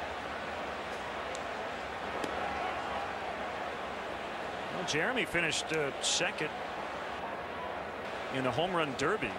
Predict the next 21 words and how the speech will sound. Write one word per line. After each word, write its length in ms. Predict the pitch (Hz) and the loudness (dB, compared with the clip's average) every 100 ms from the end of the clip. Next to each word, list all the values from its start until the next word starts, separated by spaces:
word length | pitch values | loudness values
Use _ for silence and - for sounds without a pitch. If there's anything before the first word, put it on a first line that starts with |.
| - | -2
the 60 | 123 | 0
nineteen 460 | 135 143 143 127 | 2 2 2 2
ninety-nine 540 | 127 139 143 127 151 156 | 4 4 4 4 4 4
All-Star 440 | 127 123 135 120 | 2 4 2 2
Game 200 | 113 131 | 2 2
at 180 | 135 175 | 2 2
Fenway 440 | - 170 170 165 160 | 4 2 4 4 4
Park. 320 | 156 190 104 - - - - - - - - - - - - - - - - - - | 4 2 2 -2 -6 -6 -6 -4 -4 -4 -4 -4 -4 -4 -4 -4 -4 -4 -4 -4 -2
That 140 | 123 131 | -2 0
was 120 | 113 | 2
when 140 | 131 | 4
he 100 | 127 | 4
was 180 | 127 120 | 2 2
a 160 | 120 104 - - - - - - - | 2 0 -2 -4 -4 -4 -4 -2 0
Milwaukee 460 | 113 113 131 139 131 | 2 6 6 4 2
Brewer. 420 | 117 131 170 208 208 - - - - - - - - - - - - - - - - - - - - - - - - | 4 4 4 2 0 -4 -4 -4 -2 -2 -4 -4 -4 -4 -4 -4 -4 -4 -4 -4 -4 -4 -4 -4 -4 -2 -2 0 2
He 60 | |
has 180 | - - | 2 2
three 240 | - 165 | 2 0
hits 260 | 185 170 - | 2 2 2
today. 320 | 165 139 107 | 4 4 4